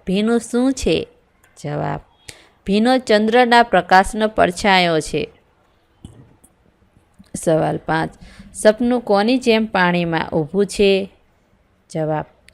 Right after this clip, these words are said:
સપનું બગલાની જેમ પાણીમાં ઊભું છે. છ,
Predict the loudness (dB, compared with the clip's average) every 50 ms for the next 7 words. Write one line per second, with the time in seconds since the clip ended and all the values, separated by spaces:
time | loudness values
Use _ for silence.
0 | -20 -18 -10 -6 -6 -6 -4 -4 -4 -2 -2 -4 -4 -4 -4 -2 2 4 6 6
1 | 4 4 2 -2 -2 0 0 -2 -2 -2 -2 -2 -2 0 0 -2 -4 -6 -6 -4
2 | -4 -4 -4 -4 -4 -4 -4 -4 -6 -6 -6 -8 -8 -10 -10 -10 -14 _ _ _
3 | _ _ _ _ _ _ _ _ _ _ _ _ _ _ _ _ _ _ _ _
4 | _ _ -20 -20 _ _ _ _ _ _ _ _ _ -14 -6